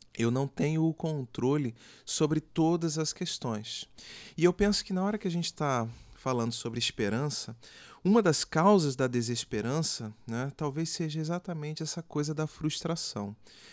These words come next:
da gente não conseguir ter o controle de tudo que tá acontecendo,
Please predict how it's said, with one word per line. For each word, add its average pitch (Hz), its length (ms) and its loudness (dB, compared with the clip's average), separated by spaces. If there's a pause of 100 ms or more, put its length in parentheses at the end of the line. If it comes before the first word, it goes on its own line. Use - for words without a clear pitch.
(240)
da 131 100 2
gente 160 460 0
não 165 180 0
conseguir 175 480 -2
ter 165 260 2
o 165 40 -2
controle 160 920 2
de 143 140 -6
tudo 180 440 0
que 180 120 -2
tá 147 200 -4
acontecendo, 139 1000 -4